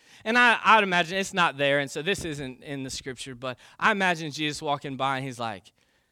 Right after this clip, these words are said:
and I just have to sit there because I just have to talk to her. And so here's Jesus sitting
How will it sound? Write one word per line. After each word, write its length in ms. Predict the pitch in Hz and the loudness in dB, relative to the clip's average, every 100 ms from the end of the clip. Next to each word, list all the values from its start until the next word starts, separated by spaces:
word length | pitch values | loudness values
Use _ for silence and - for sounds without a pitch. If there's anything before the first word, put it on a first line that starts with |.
| _ _ _ - | _ _ _ -14
and 80 | 143 | -8
I 80 | 190 | -8
just 180 | 202 - | -8 -10
have 320 | - 143 - | -8 -8 -8
to 80 | 104 | -12
sit 300 | - 104 - | -12 -12 -14
there 220 | 87 69 - _ _ _ _ _ _ _ _ _ _ | -16 -16 -18 _ _ _ _ _ _ _ _ _ _
because 260 | - - 151 | -14 -10 -6
I 180 | 143 220 | -4 -4
just 180 | 160 - | -4 -10
have 340 | - 139 - | -8 -8 -10
to 80 | 120 | -20
talk 320 | - 110 - | -16 -16 -16
to 80 | 92 | -20
her. 240 | - 80 _ _ _ _ _ _ _ _ _ _ _ _ _ _ _ _ _ _ _ _ _ _ _ _ _ _ - | -20 -20 _ _ _ _ _ _ _ _ _ _ _ _ _ _ _ _ _ _ _ _ _ _ _ _ _ _ -14
And 140 | 160 | -12
so 220 | - 220 | -6 -6
here's 360 | 151 220 269 214 | -6 -8 -10 -12
Jesus 800 | - 160 165 104 107 - - - _ _ _ _ _ _ _ - | -12 -10 -12 -14 -18 -18 -18 -20 _ _ _ _ _ _ _ -10
sitting 800 | - - - 262 151 120 113 | -8 -6 -4 -4 -4 -6 -8